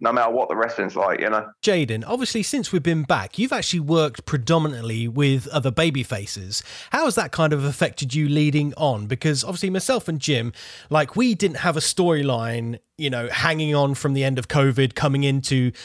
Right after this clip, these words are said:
Speaker 2: you know, this, this new set of shows. Like, we just kind of came together as a team sort of randomly, and we've sort of slowly developed our, our rivalry with the N L P heading into Lynsport. But you, you and your rivalry with C W Davies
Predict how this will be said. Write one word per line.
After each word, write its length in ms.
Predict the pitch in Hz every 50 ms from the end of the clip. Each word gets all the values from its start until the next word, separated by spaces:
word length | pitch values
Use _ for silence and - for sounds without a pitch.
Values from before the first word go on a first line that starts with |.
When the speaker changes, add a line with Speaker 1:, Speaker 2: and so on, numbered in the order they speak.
| - - -
Speaker 2:
you 140 | 131 135
know, 140 | 127 123 123
this, 180 | 117 135 131 -
this 240 | - 131 - - 151
new 140 | 147 139
set 220 | 131 - - 135 117
of 80 | 127
shows. 460 | - - - 175 147 110 104 113 113 123
Like, 160 | 131 135 131
we 160 | 156 208 220
just 200 | 170 180 - -
kind 260 | - 175 160 160 151
of 120 | 147 135 - - - - - _ -
came 220 | - 160 156 156
together 340 | 127 143 151 151 143 147 147
as 140 | 139 120 127
a 40 |
team 340 | 113 - 160 151 151 147 147
sort 180 | - - 120 120
of 100 | 113 131
randomly, 640 | 156 165 160 165 156 165 165 160 160 160 160 147 - - -
and 180 | - 127 127 123
we've 120 | 135 131
sort 200 | - - 143 131
of 60 | 127 -
slowly 380 | - - 151 143 139 139 135 127
developed 460 | - 147 131 139 139 139 123 - 151
our, 340 | 139 135 135 135 131 131 113
our 240 | 123 131 131 127
rivalry 560 | 123 147 147 147 143 131 151 151 147 151 151 143
with 140 | 123 131 117
the 80 | 127 131
N 120 | 131 131
L 100 | 131 127
P 220 | - - 147 139 127
heading 260 | 139 139 135 131 135
into 240 | 131 131 - 139 123
Lynsport. 560 | 127 143 143 135 - - 123 110 107 92 - _
But 220 | 175 151 143 135 - - - - - 131
you, 440 | 131 170 220 226 226 220 208 143 123 - _ _
you 220 | 160 190 214 202
and 100 | 180 170
your 220 | 165 165 160 156
rivalry 400 | 160 165 165 156 135 143 135 131
with 200 | 127 123 135 120
C 200 | - - 170 160
W 260 | 131 151 139 131 131 127
Davies 540 | - 151 151 147 135 104 110 104 101 -